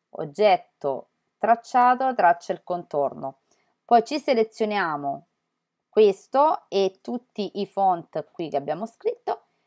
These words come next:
e andiamo su unifica. E come vedete abbiamo unito, tranne questo, andiamo a fare questa cosa anche qui e facciamo unifica. Abbiamo unito il nostro carattere ed eccolo qua.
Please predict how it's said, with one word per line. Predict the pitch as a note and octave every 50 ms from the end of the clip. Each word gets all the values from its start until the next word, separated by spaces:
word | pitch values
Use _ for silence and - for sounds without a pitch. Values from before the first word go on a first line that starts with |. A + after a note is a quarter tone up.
| _ _ _
e | - -
andiamo | B3+ C4+ B3+ A#3 F#3 E3+ F3+ G3 - _
su | - - - A#3+ B3+ - -
unifica. | G3+ A#3 G#3+ E3+ C#3 - - - D3 C#3 D3+ D3 D3+ _ _ _ _ _ _ - _ _ _ _ _ -
E | D3+ -
come | - - F3+ G3
vedete | A3+ C#4 B3 D4 D4+ D4 D#4 D#4+ -
abbiamo | - - - F#3 G3 G3 F3+ E3+ D#3 D#3 D3+ D3 - _ _ _ -
unito, | A3+ A#3+ A#3+ A3+ G#3+ G#3+ G#3 F#3+ F#3+ B3 C4+ D4 D4+ C#4+
tranne | - - F3 F3 E3+ E3 D#3+
questo, | D#3+ D#3 D#3 D3+ - - E3+
andiamo | E3+ E3+ E3 D#3+
a | D#3 -
fare | _ - D#3 D3 D3
questa | D3+ D#3+ - - - F#3 F#3+
cosa | F3 D3+ - E3+
anche | E3+ E3+ - B3+
qui | - - G#4
e | A4 A3 G#3+
facciamo | - F3+ E3+ - - G#3 F#3 F#3 F#3 - -
unifica. | - E3 D#3+ C#3+ C3+ _ _ _ _ _ _ _ _ _ _ -
Abbiamo | - G3 G3+ G3 G#3 A#3+ G#3+ F#3+ E3 E3 D#3 -
unito | - A3+ A#3 B3+ C4+ C#4 C4 C#4 C4+ C4 - -
il | - F#3+ G3 G3 F#3
nostro | F3 E3 D#3+ E3 E3 - - - E3+ E3 D#3+ D#3+ - _ _ _ _ _ _ _ _ _
carattere | - - D3 C#3 - - - _ _ - D#3 D3 D#3 D#3+ D#3+ D#3 _ _ _ _ _ _ _ _ _ _ _ _ _ _ _ _ _ _ _ _ _ _ _ -
ed | - E3 D3+
eccolo | C3+ - _ - D3 C#3+ D3 _ _
qua. | - - - -